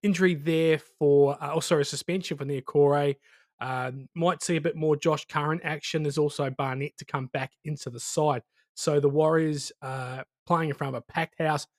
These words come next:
Friday night against the Rabbitohs. That will be huge.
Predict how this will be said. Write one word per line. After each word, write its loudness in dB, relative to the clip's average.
Friday 4
night 2
against -6
the -6
Rabbitohs. 0
That 0
will 2
be -2
huge. 4